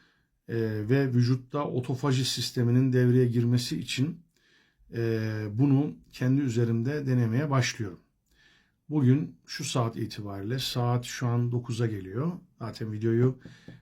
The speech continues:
çeker çekmez, eee, paylaşıyor olacağım. Eee, hiçbir şey yemedim. Eee, sadece sıvı tüketimiyle, eee, ilk günümü bitireceğim neredeyse.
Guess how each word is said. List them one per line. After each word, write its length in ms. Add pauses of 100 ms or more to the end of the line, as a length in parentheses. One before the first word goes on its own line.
çeker 320
çekmez, 680
eee, 80 (260)
paylaşıyor 500
olacağım. 480 (840)
Eee, 220
hiçbir 280
şey 160
yemedim. 460 (420)
Eee, 80 (640)
sadece 680
sıvı 300
tüketimiyle, 800 (920)
eee, 520
ilk 260
günümü 480
bitireceğim 800
neredeyse. 600